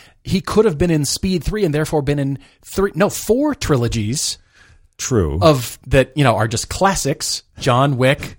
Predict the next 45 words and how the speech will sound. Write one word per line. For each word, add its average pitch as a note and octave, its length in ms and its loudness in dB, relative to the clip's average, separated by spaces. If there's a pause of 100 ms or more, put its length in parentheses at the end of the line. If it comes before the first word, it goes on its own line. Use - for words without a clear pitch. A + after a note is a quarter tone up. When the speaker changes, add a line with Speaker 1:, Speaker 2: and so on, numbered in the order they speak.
(100)
Speaker 1:
The C#3 80 -2
Matrix, C3 680 0
Bill C3 320 0
and D3 140 2
Ted's C3+ 240 4
Excellent B2 260 -2
Adventure, B2 400 -4 (320)
and D3+ 140 2
then F3 140 4
the G#3 100 -2
Speed C#4 540 0
trilogy. C#3+ 260 0
He D3+ 140 0
could B3 100 2
have A3+ 60 -4
been A3+ 160 6
in A3 120 -6 (140)
all A3+ 300 2
four C4+ 500 0
of D3 120 2
those G3 220 2
trilogies. D3 800 0 (640)
Speaker 2:
Are - 80 2
Speaker 1:
That D#3 80 6
Speaker 2:
all F3 40 6 (120)
Speaker 1:
would've A3+ 40 6
Speaker 2:
of A3 60 6
Speaker 1:
been - 60 0
Speaker 2:
those F#3 200 6
Speaker 1:
huge. G3 120 4
Speaker 2:
trilogies D#3+ 420 6
classics, A2+ 600 -2
really? G#2 460 0
Speaker 1:
They're A3+ 100 -10
kinda A#3 340 -8
classics. A#2+ 520 -6
Speaker 2:
I C#3 80 0
mean, A#2+ 200 4
The A2+ 80 4
Matrix, C#3+ 560 4
I'll A#2+ 140 2
give A2 200 2
you, G#2 200 4
but F#2+ 180 0
I, G#2+ 200 0